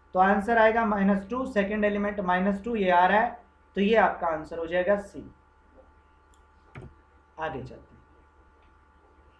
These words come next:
एक्स इसको satisfy करता है, तो X की value क्या होगी? Same डिटो कॉपी question है, अभी किया था, कर लेना मेरे प्यारे, option की help से करना है।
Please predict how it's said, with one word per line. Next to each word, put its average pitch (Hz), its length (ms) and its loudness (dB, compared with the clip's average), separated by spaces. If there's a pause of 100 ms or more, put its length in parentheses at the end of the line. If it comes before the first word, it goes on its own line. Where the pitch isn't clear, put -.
एक्स 240 260 2
इसको 269 260 -4
satisfy 226 600 0
करता 240 300 -2
है, 254 80 2
तो 240 120 -2
X 220 200 0
की 233 120 -6
value 208 240 0
क्या 196 160 0
होगी? 190 220 -2
Same 214 320 -4
डिटो 214 240 -4
कॉपी 214 280 -4
question 220 340 -4
है, 233 120 -2
अभी 185 260 -4
किया 202 280 -2
था, 226 120 -2
कर 180 200 -8
लेना 170 260 -6
मेरे 151 180 -8
प्यारे, 139 260 -10
option 170 320 -6
की 190 100 -6
help 147 160 -4
से - 140 -16
करना - 180 -20
है। - 140 -20